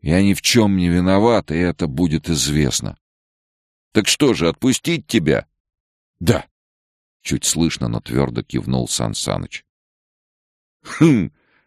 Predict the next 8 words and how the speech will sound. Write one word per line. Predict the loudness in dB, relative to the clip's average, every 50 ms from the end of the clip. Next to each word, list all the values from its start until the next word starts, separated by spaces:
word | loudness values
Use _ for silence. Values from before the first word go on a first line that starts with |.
| _ _ _ _ _ -4
развеселился | -2 -2 0 0 -2 -4 -4 -2 0 0 0 0 0 -2 -4 -6 -6
Козин | -4 -2 -2 0 0 -2 -4 -4
и |
присел | -4 -6 -6 -4 -2 -2 -4 -4
к | -4 -4
нему | -4 -4 -2
на | -4 -4 -6
корточки. | -6 -6 -8 -8 -8 -10 -12 -12 -12 -12 -14 -14